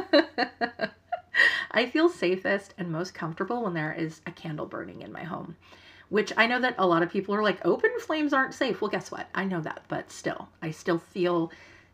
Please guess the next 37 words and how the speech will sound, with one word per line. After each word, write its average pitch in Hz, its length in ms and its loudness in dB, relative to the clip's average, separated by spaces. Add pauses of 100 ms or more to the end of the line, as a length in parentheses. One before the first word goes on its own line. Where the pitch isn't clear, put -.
(120)
safest 170 720 -2
and 170 160 -2
most 160 400 -2
comfortable 156 560 -6
when 156 120 -8
there's 147 220 -8
a - 40 -12
candle - 400 -12
lit - 280 -12
because 180 320 -6
I 165 80 0
feel 156 200 -6
like 147 160 -6 (260)
Bridget 175 280 -4
is - 140 -14
with - 200 -14
me 151 240 -14 (100)
in 143 60 -10
that 139 160 -10
moment. - 440 -12 (640)
That, - 180 -8
like, 196 140 2
well, 196 240 0 (100)
there's 165 160 -2
a 156 40 -6
visual - 360 -6
reminder - 380 -12
that - 120 -16
she's - 180 -16
with - 160 -16
me - 100 -10
in 156 80 -10
that - 140 -12
moment. - 260 -12 (960)
So, - 140 -8
you 156 160 -4
know, 147 240 -6